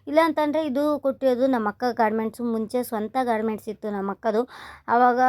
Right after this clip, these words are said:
ಪಾಪು ಹುಟ್ಟೋಕ್ಕಿಂತ ಮುಂಚೆ ಒಂದು ಹತ್ತು ಜೊತೆ ಕೊಟ್ಟಿದ್ಲು, ಅದನ್ನೇ ಹಾಕ್ತಾ ಇದ್ದೀನಿ. ಚೆನ್ನಾಗಿದೆ. ಕಾಟನ್ ಅಂತೂ ಪ್ಯೂರ್ ಕಾ-, ಕಾಟನ್ನು,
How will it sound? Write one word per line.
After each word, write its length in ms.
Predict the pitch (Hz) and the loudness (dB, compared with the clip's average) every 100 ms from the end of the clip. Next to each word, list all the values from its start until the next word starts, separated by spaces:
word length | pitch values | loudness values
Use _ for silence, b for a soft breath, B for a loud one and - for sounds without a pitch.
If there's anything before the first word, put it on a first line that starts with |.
| 262 | 2
ಪಾಪು 380 | 247 208 - 254 | 0 -4 -4 -8
ಹುಟ್ಟೋಕ್ಕಿಂತ 440 | 247 254 254 247 | -6 -6 -4 -4
ಮುಂಚೆ 300 | 233 226 247 | -4 -4 -4
ಒಂದು 260 | 233 220 208 | -4 -2 -4
ಹತ್ತು 240 | - 269 | -6 -2
ಜೊತೆ 300 | 233 233 247 | 4 4 2
ಕೊಟ್ಟಿದ್ಲು, 480 | 247 233 - 220 240 | -2 -2 -4 -2 0
ಅದನ್ನೇ 300 | 226 185 226 | 0 -2 -4
ಹಾಕ್ತಾ 400 | 208 196 185 226 | -2 -2 -4 -4
ಇದ್ದೀನಿ. 340 | 202 196 214 | -4 -2 -6
ಚೆನ್ನಾಗಿದೆ. 500 | 220 214 196 220 214 | -4 -4 0 0 0
ಕಾಟನ್ 560 | 214 _ 220 208 226 269 | -2 _ 2 2 2 -2
ಅಂತೂ 280 | 240 220 247 | -2 -4 -10
ಪ್ಯೂರ್ 380 | - 262 302 - | -8 -4 -4 -6
ಕಾ-, 540 | - 262 233 202 196 | 0 4 4 2 0
ಕಾಟನ್ನು, 500 | 202 202 220 226 | -4 -4 -4 -2